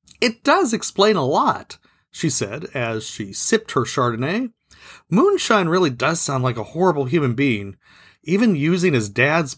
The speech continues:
precious scrimshaws for Fang was probably just to piss him off.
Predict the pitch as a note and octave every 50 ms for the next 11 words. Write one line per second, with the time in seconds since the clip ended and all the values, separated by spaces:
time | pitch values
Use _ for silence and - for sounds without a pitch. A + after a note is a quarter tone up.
0 | _ _ _ - - E3 E3+ - - - - - - - - A2 C#3+ D#3+ F3+ E3+
1 | - - C#3+ C3 B2 A#2+ A2+ - - G#2 G2+ - - B2+ C3+ D3+ D#3+ C#3 A2 G2
2 | - - B2 A#2 A#2+ A2 G#2+ A#2 C3 B2+ - - G#2+ G2 - - - - - -
3 | - _ _ - - G3+ F#3+ - - B2+ A#2 B2+ D3 C#3+ C3 B2 B2